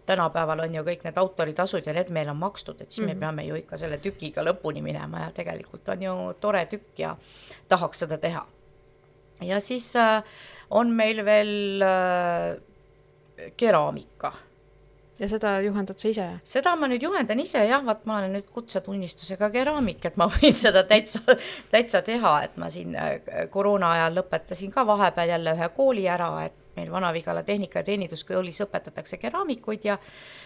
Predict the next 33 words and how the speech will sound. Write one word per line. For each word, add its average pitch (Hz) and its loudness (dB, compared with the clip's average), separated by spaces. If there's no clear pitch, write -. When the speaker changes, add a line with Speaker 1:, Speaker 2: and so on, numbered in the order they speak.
Speaker 1:
mul 220 2
õnnestus 196 2
seal 185 0
esimene 170 -2
lend 208 0
niimoodi 175 -6
ära 214 4
ilusti 165 -6
lõpetada - -10
ja - -14
nüüd 185 -16
mul 175 -12
on 156 -12
täitsa 180 -8
paber 202 -2
olemas 185 -2
ja, 160 -2
ja 175 2
huvilisi 185 -4
on 165 -4
palju, 196 0
mul 160 -8
on 165 -8
neid, - -12
et 165 -4
mul 175 -4
on 165 -4
nagu 165 -6
kaks - 0
õpilaste 220 -2
keraamikaringi, 208 0
täiskasvanute 208 -2
oma 196 0